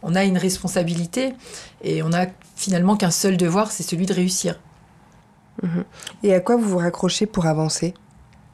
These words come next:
Speaker 2: Faut justement ne jamais lâcher les, lâcher les bras, enfin, lâcher,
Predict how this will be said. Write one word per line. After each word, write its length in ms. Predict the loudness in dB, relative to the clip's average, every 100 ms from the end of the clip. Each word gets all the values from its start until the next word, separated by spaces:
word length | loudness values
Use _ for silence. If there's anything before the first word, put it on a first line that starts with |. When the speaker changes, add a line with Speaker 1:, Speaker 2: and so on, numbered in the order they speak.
| -20 -20 -20 _ _ _ -20 -20 -20 -20 -20 -10
Speaker 2:
Faut 100 | -8
justement 240 | 0 2 4
ne 100 | 4
jamais 280 | 4 4
lâcher 300 | 2 0 -2
les, 640 | -2 -2 0 -2 -2 -4 -4 -2
lâcher 340 | -4 -4 -4
les 160 | -2 0
bras, 300 | 0 0 -2
enfin, 280 | -2 0 0 -2
lâcher, 500 | -4 -4 -4 -6 -8